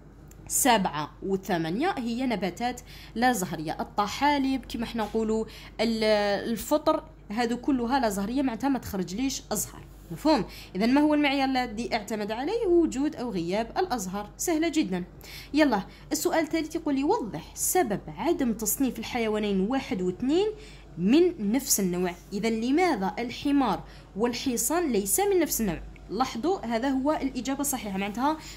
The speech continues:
ما نقدوش نخرجوا عن هذه الإجابة كي يكونوا ليس من نفس النوع. إذا واش نقول؟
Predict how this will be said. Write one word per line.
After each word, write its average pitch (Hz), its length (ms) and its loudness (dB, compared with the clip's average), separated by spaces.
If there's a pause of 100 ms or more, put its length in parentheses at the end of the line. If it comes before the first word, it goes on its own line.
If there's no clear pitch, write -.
(120)
ما 226 60 2
نقدوش 302 400 0
نخرجوا 294 420 2
عن 269 260 2
هذه 254 520 0
الإجابة 254 380 -4
كي 302 120 -2
يكونوا 285 400 0 (160)
ليس 233 520 -2 (200)
من 359 140 4
نفس - 200 -2
النوع. 147 240 -2 (380)
إذا 214 160 2
واش 233 180 0
نقول؟ 453 260 -2